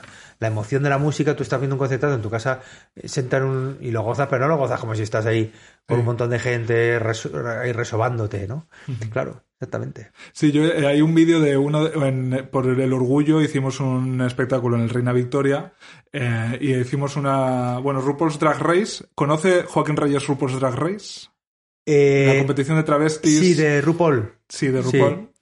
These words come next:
Speaker 1: sí, sí.
Speaker 2: Pues ahí hay una, eh, una de las pruebas clásicas del formato es como de imitaciones, ¿no? Cada una hace una imitación y hacen como una, se hace, se hacen la ruleta de la suerte,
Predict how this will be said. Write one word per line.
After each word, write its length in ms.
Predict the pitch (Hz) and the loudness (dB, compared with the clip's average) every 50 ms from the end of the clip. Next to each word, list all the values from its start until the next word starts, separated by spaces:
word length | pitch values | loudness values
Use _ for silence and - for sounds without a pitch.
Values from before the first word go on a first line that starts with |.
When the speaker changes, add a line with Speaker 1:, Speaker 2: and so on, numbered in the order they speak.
| - - - | -18 -12 -8
Speaker 1:
sí, 80 | 120 | -6
sí. 80 | 107 113 | -4 -2
Speaker 2:
Pues 220 | 131 139 135 - - | -2 -2 -2 -4 -4
ahí 180 | 143 151 147 | -2 0 2
hay 140 | 156 156 160 | 4 4 4
una, 180 | 160 160 165 160 156 175 180 | 4 4 4 2 0 -2 -2
eh, 200 | 165 151 139 147 - | -2 0 0 0 0
una 220 | 165 151 147 151 | 0 2 4 4
de 40 | 151 | 4
las 100 | 151 143 | 2 2
pruebas 260 | - 160 156 151 139 - | 2 2 4 4 2 2
clásicas 500 | - 156 147 139 - 151 - 156 147 139 | 2 0 2 2 0 0 0 0 0 2
del 120 | 147 143 | 0 -2
formato 520 | 127 147 139 147 147 147 - 165 165 160 160 | 0 0 0 0 0 2 2 2 0 0 0
es 260 | 151 139 151 151 - | 2 0 0 0 -2
como 320 | - 151 135 131 127 127 127 | -2 -2 -2 0 0 0 2
de 80 | 127 | 0
imitaciones, 720 | 123 123 123 120 214 - - 135 123 117 110 113 107 - | 0 0 0 -2 -4 -4 -2 -2 -2 -2 -2 -4 -4 -4
¿no? 140 | 135 135 139 | -4 -4 -2
Cada 200 | 127 135 127 127 | -2 -2 0 0
una 320 | 127 135 131 131 127 127 127 | 0 0 0 0 0 0 -2
hace 140 | 123 123 - | -2 -2 -2
una 100 | 135 131 | -2 -2
imitación 360 | 135 135 131 135 131 156 151 | 0 0 0 0 0 0 -2
y 20 | |
hacen 200 | 139 135 160 151 | 0 0 -2 -2
como 220 | 156 156 143 147 143 139 | -2 -2 -2 -2 0 -2
una, 100 | 135 135 | -2 -2
se 120 | 135 151 | -2 -2
hace, 240 | 143 170 180 160 170 | 0 0 0 -2 -2
se 100 | 165 190 | 0 0
hacen 140 | 185 202 196 | 0 2 2
la 80 | 190 190 | 2 2
ruleta 240 | 190 185 170 196 180 | 2 0 2 4 4
de 60 | 180 | 4
la 60 | 175 | 4
suerte, 380 | 175 202 202 208 202 240 233 | 4 2 2 2 0 -2 -4